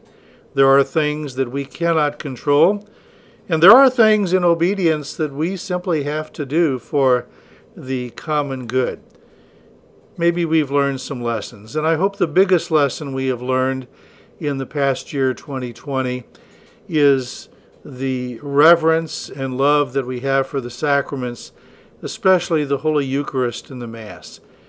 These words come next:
To be deprived of those things was a great sacrifice for many people. Maybe we'll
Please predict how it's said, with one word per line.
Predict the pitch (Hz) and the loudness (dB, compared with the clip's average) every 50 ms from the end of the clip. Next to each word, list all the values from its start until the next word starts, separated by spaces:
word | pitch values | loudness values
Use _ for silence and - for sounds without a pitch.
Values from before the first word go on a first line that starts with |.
| _ _ _ - _ | _ _ _ -20 _
To | - 156 | -14 -6
be | 139 151 165 | -2 -2 0
deprived | 160 156 - - - 180 175 175 165 165 160 143 127 135 | 0 -2 -4 -2 4 6 8 8 10 8 8 6 4 -2
of | 131 113 | -2 -2
those | 120 120 127 123 123 113 107 - - - | 0 0 0 0 0 -2 -6 -12 -18 -8
things | - 156 139 131 127 131 131 120 117 | -6 -4 -4 -2 -4 -6 -8 -10 -6
was | 120 123 123 117 107 - _ - - - - _ _ _ _ | -6 -4 -4 -4 -6 -10 _ -20 -20 -20 -20 _ _ _ _
a | - 143 | -12 0
great | 135 156 165 165 165 | 2 4 4 4 2
sacrifice | - - 160 143 139 131 - - 123 - - 131 120 117 117 - - | 2 0 2 2 2 0 -2 -6 -10 -4 -4 -2 -2 -2 -4 -6 -8
for | - - 135 | -10 -10 -8
many | 120 117 117 113 117 | -8 -8 -8 -8 -10
people. | 113 117 - 131 117 104 - 101 85 - _ _ _ _ - - - - - - - _ _ | -12 -12 -12 -12 -12 -10 -10 -12 -12 -12 _ _ _ _ -20 -20 -20 -20 -20 -20 -20 _ _
Maybe | 156 151 151 143 147 151 | -4 -2 -2 0 0 0
we'll | 143 135 131 135 135 131 123 120 120 | 0 2 2 2 4 4 2 0 -2